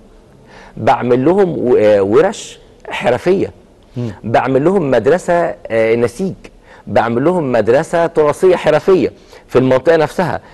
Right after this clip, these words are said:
Speaker 1: فانا ب-، بكمل الصوره ليهم، بجمل لهم الصوره، عشان كده هم هيشاركوا معايا، مش ان انا هخرجهم من المنطقه واجيب ناس تانيه وهعملها مولات، آه، اقتصاديه،
Speaker 2: مم.
Speaker 1: بالعكس.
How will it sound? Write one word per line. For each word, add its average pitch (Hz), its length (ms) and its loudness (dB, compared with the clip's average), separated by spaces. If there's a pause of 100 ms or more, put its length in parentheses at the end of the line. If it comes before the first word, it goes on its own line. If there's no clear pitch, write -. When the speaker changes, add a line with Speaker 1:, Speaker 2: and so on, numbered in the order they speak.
(160)
Speaker 1:
فانا 139 400 2
ب-، 135 240 0
بكمل 190 500 2
الصوره 190 320 2
ليهم، 180 320 2 (480)
بجمل 139 500 2
لهم 214 160 4
الصوره، - 260 2
عشان - 240 -2
كده 175 180 -2
هم 160 160 -4
هيشاركوا 165 400 0
معايا، 175 400 0 (340)
مش 123 200 -2
ان 139 80 0
انا 190 200 0
هخرجهم 160 460 2
من 170 60 2
المنطقه 143 300 2
واجيب 165 140 4
ناس 190 140 0
تانيه 190 300 0 (280)
وهعملها 139 580 0
مولات، 127 320 2 (180)
آه، 113 520 4
اقتصاديه، 123 560 0 (160)
Speaker 2:
مم. 127 100 -4
Speaker 1:
بالعكس. 143 460 0